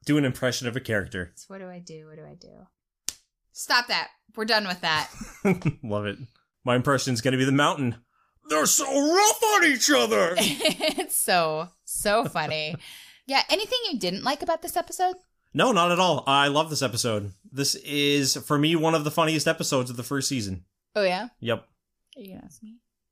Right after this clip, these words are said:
Speaker 1: Oh, sorry. I was, I was thinking of something to add at the end of that real quick.
Speaker 2: Okay.
Speaker 1: I, I lost it. It's gone. How about you?
Speaker 2: So for me, this episode,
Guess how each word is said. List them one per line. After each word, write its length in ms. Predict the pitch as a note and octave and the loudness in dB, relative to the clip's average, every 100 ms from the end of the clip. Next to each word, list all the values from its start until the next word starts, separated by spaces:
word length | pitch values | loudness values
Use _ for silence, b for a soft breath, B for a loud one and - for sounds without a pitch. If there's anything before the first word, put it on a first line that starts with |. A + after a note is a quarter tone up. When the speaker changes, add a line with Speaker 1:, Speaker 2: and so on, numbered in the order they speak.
| _ _ _ _ _ _ b b _ - | _ _ _ _ _ _ b b _ -4
Speaker 1:
Oh, 220 | D3 C#3 | -2 -2
sorry. 200 | - C3 | 0 0
I 20 | |
was, 140 | A#2+ A2+ | 0 0
I 100 | D3 | -2
was 140 | B2+ | 0
thinking 260 | C3+ B2 A#2+ | -2 -2 -4
of 140 | F#2+ | -2
something 340 | - A2 G#2+ G#2 _ A2 | -4 -4 -8 -10 _ -10
to 80 | A2+ | -4
add 160 | G#2 G2+ | -2 -2
at 80 | |
the 80 | G#2 | -4
end 120 | G2+ | -4
of 60 | G2 | -2
that 200 | F#2+ G2+ | -4 -4
real 140 | G2+ | -8
quick. 220 | F#2+ G#2 F#2 _ - | -8 -10 -10 _ -10
Speaker 2:
Okay. 140 | F3 | -10
Speaker 1:
I, 120 | F3 - - | -12 -16 -8
I 60 | G#2+ | -6
lost 320 | F#2 F#2+ - | -6 -6 -8
it. 140 | G#2 | -10
It's 120 | A2+ - | -10 -10
gone. 200 | F2 E2+ _ _ _ _ _ _ | -10 -10 _ _ _ _ _ _
How 120 | D#3 | 0
about 180 | E3+ G3 | 0 0
you? 260 | A#3 E3 - _ B B B B _ - | -2 -4 -8 _ B B B B _ -10
Speaker 2:
So 420 | - D#4 C#4+ A#3+ | -2 0 0 -4
for 160 | A#3 C#4 | -6 -10
me, 340 | B3 C4+ D4 D4+ C#4 - A#3 | -4 -2 -2 -2 -4 -10 -16
this 280 | B3+ D#4 | -12 -10
episode, 760 | F4 F4 - D#4+ D4 C#4+ C#4+ | -10 -10 -8 -6 -4 -4 -4